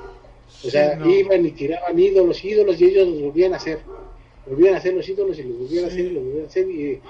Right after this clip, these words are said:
Speaker 2: se escondían en el bosque, se escondían en otras partes para hacer sus rituales, y ellos seguían haciéndolo, y eso no les parece,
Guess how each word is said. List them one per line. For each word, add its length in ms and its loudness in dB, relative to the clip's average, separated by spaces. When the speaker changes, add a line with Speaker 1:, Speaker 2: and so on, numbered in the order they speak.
Speaker 2:
se 140 -4
escondían 560 4
en 60 -4
el 100 -4
bosque, 420 -2
se 80 -14
escondían 340 -6
en 120 -6
otras 220 -8
partes 440 -8
para 160 -10
hacer 160 -8
sus 200 -8
rituales, 500 -2
y 120 -2
ellos 120 -4
seguían 340 -6
haciéndolo, 460 -10
y 100 -4
eso 200 -4
no 260 -2
les 140 -6
parece, 420 -12